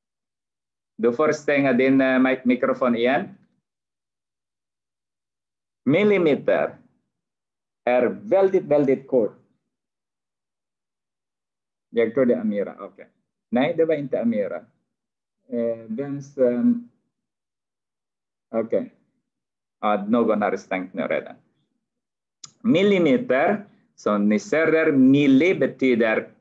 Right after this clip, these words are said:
tusendel. Meter. Så millimeter är väldigt, väldigt kort.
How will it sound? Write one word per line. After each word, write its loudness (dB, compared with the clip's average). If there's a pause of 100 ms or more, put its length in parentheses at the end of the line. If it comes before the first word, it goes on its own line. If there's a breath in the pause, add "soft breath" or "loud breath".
tusendel. 2 (4000)
Meter. -4 (440)
Så -4
millimeter 2
är -2
väldigt, 2
väldigt 0
kort. 0